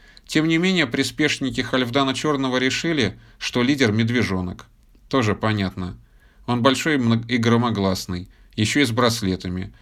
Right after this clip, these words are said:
какие не всякий ярл вместо "может себе позволить", а я маленький и тихий. Свардхёвди не спорил, но когда мы вошли в королевский дворец,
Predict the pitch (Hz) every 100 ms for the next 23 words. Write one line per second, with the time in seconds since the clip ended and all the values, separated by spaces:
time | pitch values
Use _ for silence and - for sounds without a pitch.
0 | - - 113 113 123 117 117 127 113 123
1 | 113 107 95 92 92 101 - 104 95 -
2 | - - - - 113 113 101 - 107 98
3 | 101 113 101 95 92 - - - - 123
4 | 156 139 127 123 113 104 95 - 92 -
5 | 113 - - - - - _ - 147 143
6 | 185 156 147 139 - - 107 98 101 113
7 | 135 131 131 123 127 127 117 127 127 123
8 | 117 127 117 131 143 165 -